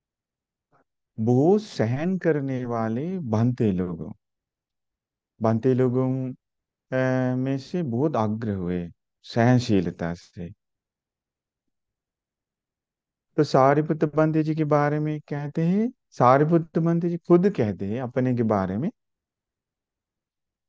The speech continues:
अ, "मैं रास्ता पर जाते समय, लाइक, काम करने वाले, उस समय,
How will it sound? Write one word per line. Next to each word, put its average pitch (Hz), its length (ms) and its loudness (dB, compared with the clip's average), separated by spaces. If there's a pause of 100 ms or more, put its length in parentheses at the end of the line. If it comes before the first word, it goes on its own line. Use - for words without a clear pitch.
(1120)
अ, 131 240 2
"मैं 147 420 2
रास्ता 147 560 0
पर 151 320 0
जाते 127 440 -2
समय, 170 520 -4
लाइक, 127 300 -2 (560)
काम 135 300 2
करने 156 440 -4
वाले, 156 440 -4 (240)
उस 123 180 -4
समय, 135 520 -4